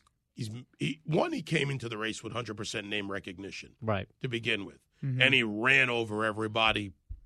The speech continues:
Speaker 1: impolitely at times.
Speaker 2: Yep.
Speaker 1: Unknown. But what he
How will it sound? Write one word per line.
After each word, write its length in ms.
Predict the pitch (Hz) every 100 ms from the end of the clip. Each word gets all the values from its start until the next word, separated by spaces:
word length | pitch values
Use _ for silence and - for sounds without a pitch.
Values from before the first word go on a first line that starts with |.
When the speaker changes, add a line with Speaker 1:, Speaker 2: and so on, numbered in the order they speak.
| _ -
Speaker 1:
impolitely 680 | 131 107 113 110 117 101 98
at 100 | -
times. 460 | 104 76 71 - _
Speaker 2:
Yep. 180 | 117 110 _ _
Speaker 1:
Unknown. 360 | 117 120 90 73 - - _
But 300 | 131 151 147 -
what 260 | 135 147 185
he 160 | 185